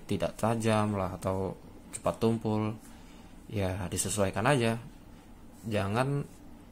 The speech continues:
mengebor stainless dengan H S S standar, ya cepet tumpul nantinya, walaupun bisa sebenarnya, tapi dia cepet tumpul. Ya pakai cobalt ataupun carbide ya.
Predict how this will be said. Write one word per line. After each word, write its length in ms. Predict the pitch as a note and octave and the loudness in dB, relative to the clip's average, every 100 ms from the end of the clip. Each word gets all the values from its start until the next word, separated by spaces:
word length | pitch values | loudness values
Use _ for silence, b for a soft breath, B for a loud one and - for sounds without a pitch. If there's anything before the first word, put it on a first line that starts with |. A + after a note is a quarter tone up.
| - - - - - | -20 -20 -18 -18 -14
mengebor 400 | A#2 G#2+ G2+ G#2 | -4 0 0 0
stainless 480 | G2+ - G2+ A2+ C#3+ | -2 0 2 2 0
dengan 400 | G#2+ G2+ G2+ G2+ - - | 0 0 0 -2 -6 -4
H 200 | G#2 G#2 | -2 0
S 80 | G2+ | -2
S 40 | - | 2
standar, 400 | B2+ C3 A2 G#2 - | 4 4 2 -2 -6
ya 80 | |
cepet 260 | G#2 - - - | -6 -4 -2 4
tumpul 320 | C#3 C3 G#2+ | 6 8 6
nantinya, 320 | G#2 G#2+ G#2 | 6 4 4
walaupun 320 | G2+ G2 A2+ | 4 2 2
bisa 320 | B2+ C3 G2 | 4 4 4
sebenarnya, 480 | G2 G2+ G#2 G#2 G2+ - B B B B B - | 2 0 0 0 -2 -6 B B B B B -12
tapi 120 | - G#2+ | 0 2
dia 80 | B2+ | 2
cepet 200 | A2 G#2 | 2 2
tumpul. 440 | B2 A#2 G#2 G2 G2+ - - | 2 2 2 0 -4 -12 -14
Ya 160 | - F#2+ | -10 -8
pakai 320 | - - G2 | -4 0 0
cobalt 480 | - G2+ B2 D3+ - | 2 6 8 8 4
ataupun 560 | G#2 F#2+ A2+ B2+ C3+ C3 - - | -4 -2 0 0 -2 -6 -8 0
carbide 480 | G#2 A#2 A2+ G2 F#2 | 2 6 6 4 0
ya. 120 | F#2 | -4